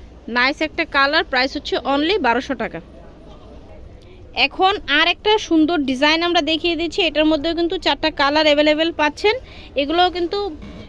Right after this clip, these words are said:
হাতের মধ্য-, হাতের কাজ করা আছে। প্রথমে যে কালারটা দিয়ে শুরু করছি, এটা হচ্ছে খুব সুন্দর একটা পার্পল কালার। এটা ওপেন বাটনের মধ্যে পেয়ে যাচ্ছেন, দেখতেই পাচ্ছেন খুব সুন্দর করে কিন্তু সাইডে কাজ করা আছে। আসলে টিনেজ আপুরা, আপনারা যখন, আহ, মানে কোচিংয়ে যান বা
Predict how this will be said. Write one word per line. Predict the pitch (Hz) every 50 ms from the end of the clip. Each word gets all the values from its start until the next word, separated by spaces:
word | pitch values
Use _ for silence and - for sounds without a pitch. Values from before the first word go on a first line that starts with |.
| - - - -
হাতের | - - 254 269 285 - 330 320
মধ্য-, | 320 330 302 - 247
হাতের | 277 277 262 269 254 269
কাজ | 285 285 285 -
করা | - 220 202 196
আছে। | 190 - 220
প্রথমে | - 269 277 277 359 349 359
যে | 330 330 349
কালারটা | 330 320 302 302 285 330
দিয়ে | 294 339 349
শুরু | 339 330 294 320
করছি, | - 349 339 - 403
এটা | 349 285 320
হচ্ছে | 294 -
খুব | 294 339 302
সুন্দর | - - 381 370 359 359 330
একটা | 285 269 - 339 381 - - - - - - - -
পার্পল | 311 302 302 302 - 339 339
কালার। | 294 - 269 240 226 226
এটা | 240 226 302
ওপেন | 254 233 294 302 277 339 349 339
বাটনের | 277 302 285 285 302 302 320 320
মধ্যে | 320 320 302 349
পেয়ে | 277 311 302 302 294
যাচ্ছেন, | 294 302 294 339 381 311
দেখতেই | 285 277 - 302 294
পাচ্ছেন | 285 285 285 - 381 359
খুব | 320 294 -
সুন্দর | - 320 311 302 302 311 311 302
করে | 302 302 294 285
কিন্তু | 294 302 294 311
সাইডে | 302 - - 294 269 269 269 262 254 294 311 339 - - - - - -
কাজ | - 269 269 - -
করা | 302 277 277
আছে। | 277 - 330
আসলে | 277 302 - 349 403 415
টিনেজ | - 370 359 349 359 349 359
আপুরা, | 349 339 - 359 349 349 349 359 370 - - - - -
আপনারা | 269 262 - 320 330 302
যখন, | 285 320 320 - 359 349 311
আহ, | - 269 277 277 269 233 208 - - 214 - - - - - - - - - -
মানে | 233 254 254 254 254
কোচিংয়ে | 247 - 320 320 - 381 370 359 359 311
যান | 320 320 311 311 320
বা | 285 294 285